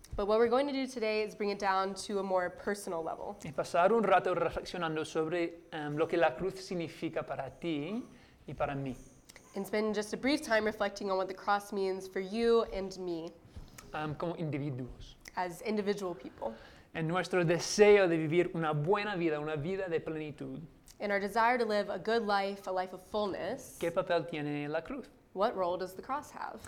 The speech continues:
Speaker 2: ¿Qué significa la cruz para ti y para mí como personas que simplemente queremos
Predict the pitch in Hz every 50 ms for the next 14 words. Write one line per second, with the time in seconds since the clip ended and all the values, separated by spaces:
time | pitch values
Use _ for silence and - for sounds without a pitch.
0 | - - - 190 185 - 214 214 214 196 165 - - 202 196 170 185 170 160 156
1 | 156 - - 185 190 180 185 190 - - 151 139 120 - 180 185 185 185 185 -
2 | 160 151 156 151 160 151 - 147 143 135 - 143 127 - - 196 185 165 151 -
3 | - 151 135 - - 170 165 175 170 160 151 139 160 156 - 156 143 143 143 143
4 | 143 143 143 -